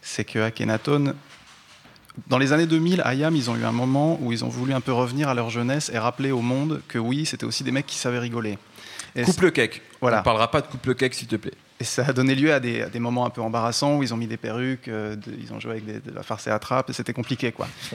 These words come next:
Speaker 1: Et là, dans Je suis en vie, Akhenaton, il est en paix avec l'idée qu'en vrai, il va, il va devenir un peu un soulman, quoi. Il aime la soul.
Speaker 2: Complètement.
Speaker 1: C'est un artiste qui est profondément nostalgique. Ses enfants grandissent, il les voit grandir, il les aime, il en parle. Et de ce point de vue-là, c-, ça lui va bien parce que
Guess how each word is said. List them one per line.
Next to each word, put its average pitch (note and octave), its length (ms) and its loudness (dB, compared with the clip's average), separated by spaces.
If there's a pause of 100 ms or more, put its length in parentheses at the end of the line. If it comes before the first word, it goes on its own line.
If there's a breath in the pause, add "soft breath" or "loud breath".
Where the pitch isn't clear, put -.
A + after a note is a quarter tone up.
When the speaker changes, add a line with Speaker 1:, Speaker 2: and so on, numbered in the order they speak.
Speaker 1:
Et B2 100 0
là, E3 180 6
dans C#3 140 4
Je A#2+ 100 0
suis B2 220 -2
en B2 100 2
vie, D#3+ 180 0
Akhenaton, D3 600 0 (580 soft breath)
il B2+ 100 0
est B2+ 60 2
en B2 100 2
paix D#3 140 2
avec C3 260 0
l'idée B2+ 280 0
qu'en A2 260 -2
vrai, A#2 220 0
il - 20 2
va, A2 100 2 (280)
il A#2 60 0
va A#2 60 2
devenir C3+ 220 4
un B2 60 4
peu B2+ 100 -2
un B2 80 4
soulman, A#2+ 420 2
quoi. G2+ 220 -6 (100)
Il A#2 140 -4
aime B2 140 2
la A#2+ 80 0
soul. B2+ 260 -4
Speaker 2:
Complètement. A#2+ 400 -6
Speaker 1:
C'est - 140 -4
un B2 100 2
artiste B2 300 0
qui - 40 2
est A#2 60 -2
profondément B2+ 480 0
nostalgique. A#2 680 -2 (380 soft breath)
Ses B2+ 240 -4
enfants C3+ 220 2
grandissent, B2 420 -2
il A#2 80 -6
les A2+ 60 -4
voit A2 160 -2
grandir, A2+ 340 -6
il A#2 80 -4
les G#2+ 180 -2
aime, A2 160 0
il A2 100 0
en G2+ 60 0
parle. A#2+ 340 -2 (680 loud breath)
Et A#2+ 160 2
de A2+ 120 -4
ce - 100 -2
point B2 160 2
de A#2+ 40 2
vue-là, C#3+ 280 2
c-, - 280 -4
ça - 140 2
lui B2+ 100 2
va C#3+ 120 4
bien D#3+ 140 2
parce C3+ 120 0
que C3+ 80 -2